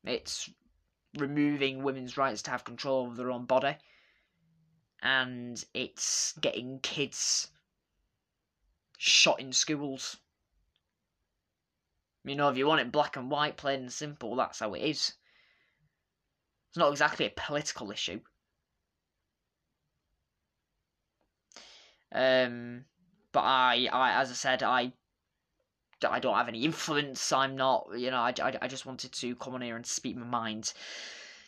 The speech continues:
'cause I feel like it's quite important. Um, anyway, I'm gonna leave it all there.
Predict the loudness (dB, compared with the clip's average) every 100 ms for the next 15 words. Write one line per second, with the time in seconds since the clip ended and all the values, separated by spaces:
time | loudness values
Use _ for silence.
0 | -12 -10 -2 0 0 -2 -8 -10 -10 -10
1 | -10 -14 -14 -12 -10 -10 -12 -16 -18 -10
2 | 2 4 6 6 2 2 4 8 8 8
3 | 4 -10 _ _ _ _ _ _ _ _
4 | _ _ _ _ _ _ _ -2 4 6
5 | 8 6 6 4 6 6 6 6 6 6